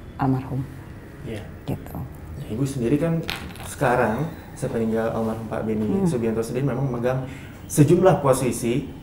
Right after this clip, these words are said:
Speaker 2: pimpinan di beberapa perusahaan termasuk di Persada Capital Invest nama
Speaker 1: Hmm.
Speaker 2: ini, Bu. Sebetulnya bagaimana awal mula ceritanya Ibu bisa terjun langsung ke beberapa perusahaan yang dibangun oleh Pak Beni sebelumnya?
Speaker 1: Sebenarnya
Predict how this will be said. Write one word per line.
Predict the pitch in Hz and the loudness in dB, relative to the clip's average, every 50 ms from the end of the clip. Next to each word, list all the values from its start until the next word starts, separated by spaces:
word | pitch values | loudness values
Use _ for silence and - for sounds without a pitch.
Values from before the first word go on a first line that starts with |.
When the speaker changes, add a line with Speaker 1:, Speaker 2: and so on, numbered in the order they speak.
| - - - | -14 -8 4
Speaker 2:
pimpinan | - 143 139 135 139 131 123 127 139 | 6 6 6 6 4 2 2 4 4
di | 139 | 4
beberapa | 135 127 120 123 120 - - | 4 4 6 4 4 4 2
perusahaan | - - 123 117 - 120 113 113 110 | 0 -2 -2 -2 -2 -2 -2 -2 -2
termasuk | 117 123 123 117 113 110 113 123 123 - | -2 -2 0 -2 -2 -2 -2 -6 -6 -4
di | 113 113 113 110 110 107 | -2 0 0 0 0 0
Persada | - - - 131 120 113 | -2 -4 -4 -2 -2 -2
Capital | - - - - - - | -2 -4 -4 -2 -2 -2
Invest | 220 214 - 226 - - | -2 -2 -2 -4 0 2
nama | 185 - - | 2 4 6
Speaker 1:
Hmm. | 165 151 123 | 6 6 6
Speaker 2:
ini, | 107 107 | 4 0
Bu. | 104 107 110 - - - - - - - - - - - - - | -2 -4 -6 -8 -10 -14 -14 -14 -16 -16 -16 -16 -16 -16 -16 -12
Sebetulnya | - - 147 135 151 147 - 156 156 160 165 190 208 208 196 - - - - - | -2 2 4 4 4 4 4 4 4 6 4 4 2 2 0 0 -4 -8 -10 0
bagaimana | 139 147 139 135 123 120 120 139 151 151 | 4 4 6 6 4 4 4 2 2 2
awal | - 135 127 123 127 127 123 123 120 120 | 2 2 4 4 4 6 4 4 2 2
mula | 123 127 123 123 127 127 | 0 0 2 4 4 4
ceritanya | 127 127 123 117 - 123 120 120 123 123 | 4 2 -2 -2 0 0 2 2 2 2
Ibu | 123 120 117 117 117 135 139 139 139 - - - - - - | 2 2 0 2 4 4 4 6 4 2 -4 -10 -14 -14 -8
bisa | - 120 110 120 117 | -4 0 2 2 4
terjun | - 127 123 113 107 120 117 123 147 160 175 180 - - - - - | 4 4 4 4 6 6 6 6 6 4 2 -2 -4 -8 -10 -14 -10
langsung | - 123 120 113 - 139 131 | -6 -4 -4 -2 0 -2 0
ke | - 127 | 0 2
beberapa | 113 120 110 123 120 120 | 2 2 2 2 2 2
perusahaan | 117 123 123 120 - 131 120 117 - | 2 0 -2 0 0 0 0 2 2
yang | 139 131 123 | 4 2 2
dibangun | 120 113 117 123 123 120 | 2 2 2 2 0 0
oleh | 117 139 | -2 -2
Pak | 131 - - | -2 -4 -2
Beni | - 131 131 139 143 131 117 | -2 0 2 2 2 2 2
sebelumnya? | - 127 113 104 107 107 104 107 107 104 - - - - - - - - - - - - - - - - - - - - - - - - - - - - - - - - | 0 -2 -2 -2 -2 -2 -2 -4 -4 -6 -8 -12 -14 -16 -16 -16 -16 -14 -14 -14 -14 -16 -16 -16 -16 -16 -16 -16 -16 -16 -16 -14 -14 -14 -14 -14 -14 -16 -14 -14 -14 -10
Speaker 1:
Sebenarnya | - - - - - - 226 208 208 226 233 233 226 226 214 202 180 226 247 269 294 320 320 320 320 311 302 | -6 -6 -4 0 6 8 10 12 12 12 12 12 12 12 10 8 8 10 12 12 12 12 12 12 10 10 8